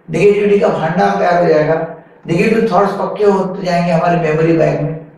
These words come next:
उसे निकालना मुश्किल हो जाएगा। तो जब जब नेगेटिव थॉट आते हैं, पहचान लो, शुरुआत जब होती है, तभी उसको नष्ट करो। और यदि हम पैदा करते हैं, खुद होके सोचते हैं, थिंक करते हैं,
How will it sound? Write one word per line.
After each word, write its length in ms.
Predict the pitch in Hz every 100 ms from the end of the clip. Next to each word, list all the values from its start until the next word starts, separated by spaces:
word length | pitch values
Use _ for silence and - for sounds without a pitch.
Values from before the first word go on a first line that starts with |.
| - -
उसे 200 | - 202
निकालना 480 | 165 - 180 180 151
मुश्किल 320 | 143 - -
हो 120 | -
जाएगा। 220 | - - - - _ - - - -
तो 80 | 202
जब 280 | 180 185
जब 140 | 254 240
नेगेटिव 360 | 220 220 214 202
थॉट 140 | 196
आते 200 | 175 180
हैं, 120 | 180
पहचान 420 | 156 156 185 185
लो, 220 | 196 - - - - _ _ _
शुरुआत 600 | - - 202 233 269 269 269
जब 140 | 240
होती 200 | 220 226
है, 100 | 226
तभी 200 | 196 196
उसको 280 | 202 220 214
नष्ट 220 | 185 185
करो। 560 | 185 180 - - - - _ _ _ _ _ _ -
और 400 | 226 262 480 - - - - _ _ _ _ 190
यदि 160 | 233
हम 300 | 233 233 277
पैदा 320 | 285 254 254 240
करते 260 | 208 208
हैं, 460 | 208 208 - - - - -
खुद 180 | 247 208
होके 300 | 208 208 202
सोचते 400 | 190 185 185 180
हैं, 320 | 180 180 -
थिंक 320 | 233 269 -
करते 260 | 190 180 180
हैं, 400 | 170 170 -